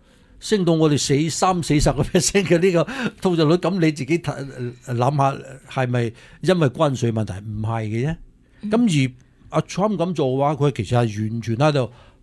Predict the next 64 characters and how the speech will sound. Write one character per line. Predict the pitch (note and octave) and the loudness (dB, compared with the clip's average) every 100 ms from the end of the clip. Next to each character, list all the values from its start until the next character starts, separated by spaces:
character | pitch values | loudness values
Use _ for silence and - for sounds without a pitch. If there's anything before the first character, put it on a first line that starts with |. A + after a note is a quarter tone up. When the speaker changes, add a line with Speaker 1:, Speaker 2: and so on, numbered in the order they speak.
| _ | _
Speaker 1:
幫 | D3+ D#3+ F#3+ G3+ | 2 2 2 -2
緊 | C3+ C#3 D3 | -2 -2 -2
我 | B2+ | -2
哋 | A2 | -2
美 | G#2+ | -4
國 | A2 G#2 | -4 -6
人。 | E2 - _ | -10 -18 _
你 | B2+ | -2
要 | C3+ | -2
明 | G#2+ | -2
白 | G#2+ | -2
呢 | C3 | 0
樣 | B2+ | 0
嘢 | G#2+ | -2
吓。 | G2+ G#2 | -6 -8
噉 | - E3+ | -6 0
所 | F#3+ | 4
以 | F#3 | 4
呢， | G3+ | 2
呢 | G#3 | 0
個 | F3 D#3 | -2 -4
本 | B2 D3 | -4 -4
身 | D#3+ F#3 | -2 -2
就 | D3 | 0
係 | B2+ A#2 - - - | 0 -2 -6 -20 -10
非 | - G3+ | 0 0
常 | C3+ | 0
之 | A#2 D#3 | -6 -6
重 | D3 B2 | -4 -2
要 | A#2+ | -4
嘅 | A#2+ C3 | -4 -6
唔 | G#2+ G#2 | -6 -8
同 | G#2 G#2 | -8 -8
概 | G#2 A#2+ A#2+ | -6 -4 -2
念 | A#2 | -4
嚟 | F#2+ | -4
嘅。 | G2+ B2 - - - | -6 -6 -10 -20 -8
而 | A2 | -2
家 | A#3+ | 0
唔 | G3+ B2+ | 0 0
係 | C#3 | 0
話 | C3+ | 0
血 | A2+ D3+ | 0 -2
唔 | A2+ G2+ | -4 -2
血 | D3 | -2
洗 | - B2+ B2+ E3+ F3+ - | 0 0 2 2 0 -8
股 | A2+ D3 | -6 -4
市 | - A#2+ | -4 -4
嘅 | A#2+ | -4
問 | A#2 G#2 | -6 -6
題， | F#2 - - - - _ | -10 -14 -20 -20 -20 _
股 | - D#3+ A#3+ | -4 2 2
市 | - F3 | 2 2
本 | D3 F3 | 2 0
身 | A3 | 2
就 | F3 | 2
賭 | - C#3+ | 2 2
博 | D3 D3 | 2 -2
嚟 | A2 | 0
㗎 | C3 | 0
嘛。 | E3 D3 _ - | 0 -2 _ -12
Speaker 2:
嗯 | A#3+ A3 | -8 -8
哼。 | E4 G4 | -6 0
Speaker 1:
噉 | A#3+ A#3+ | 2 2